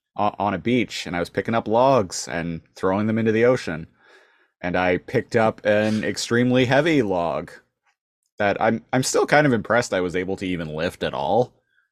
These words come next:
But, uh, it was a lot heavier than I was expecting, and as I was picking it up, it slipped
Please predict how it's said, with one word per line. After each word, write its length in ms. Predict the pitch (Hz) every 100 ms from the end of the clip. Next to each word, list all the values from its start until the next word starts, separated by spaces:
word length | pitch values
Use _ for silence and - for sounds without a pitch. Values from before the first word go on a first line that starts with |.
| _ _ _ _ _ _ _
But, 180 | 107 98
uh, 340 | 95 92 90 - _ _ _ _ _ _
it 60 | 113
was 140 | 110
a 40 | 110
lot 220 | 127 139
heavier 400 | 117 117 131 135
than 160 | 110
I 80 | 113
was 120 | 110
expecting, 720 | 101 - - 82 - 131 131
and 180 | 87 95
as 220 | - 107
I 80 | 107
was 140 | 101 -
picking 320 | 104 - 104
it 120 | 82
up, 300 | 85 113 - - -
it 260 | - 90 82 - _ - _ _
slipped 640 | - - 113 - - -